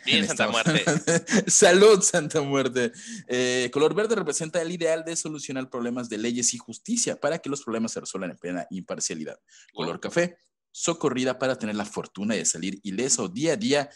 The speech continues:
Speaker 2: en cuanto a cualquier problema que, que <laughs> pueda sal-, surgir. Ok, eso es muy específico. Color negro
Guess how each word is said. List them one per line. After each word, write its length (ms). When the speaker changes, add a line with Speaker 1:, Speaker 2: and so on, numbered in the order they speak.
Speaker 2:
en 140
cuanto 260
a 40
cualquier 280
problema 380
que, 240
que 200
<laughs> 340
pueda 320
sal-, 360
surgir. 480
Ok, 280
eso 400
es 40
muy 140
específico. 580
Color 320
negro 280